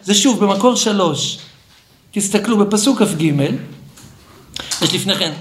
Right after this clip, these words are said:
"ואמרת לבנך, עבדים היינו לפרעה במצרים, ויוציאנו השם ממצרים ביד חזקה, ויתן השם אותות ומופתים גדולים ורעים במצרים, ופרעה וכל ביתו לעינינו, ואותנו הוציא משם,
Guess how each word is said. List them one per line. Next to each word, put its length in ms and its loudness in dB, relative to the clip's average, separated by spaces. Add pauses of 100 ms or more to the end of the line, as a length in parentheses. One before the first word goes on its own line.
(280)
"ואמרת 300 2
לבנך, 360 2
עבדים 420 0
היינו 220 -2
לפרעה 320 -2
במצרים, 500 -6
ויוציאנו 420 0
השם 220 0
ממצרים 300 -2
ביד 180 0
חזקה, 360 -4 (300)
ויתן 260 4
השם 180 2
אותות 220 0
ומופתים 280 0
גדולים 440 2
ורעים 300 2
במצרים, 520 0
ופרעה 240 0
וכל 220 0
ביתו 260 -2
לעינינו, 340 2 (300)
ואותנו 760 2 (140)
הוציא 420 -2
משם, 360 -6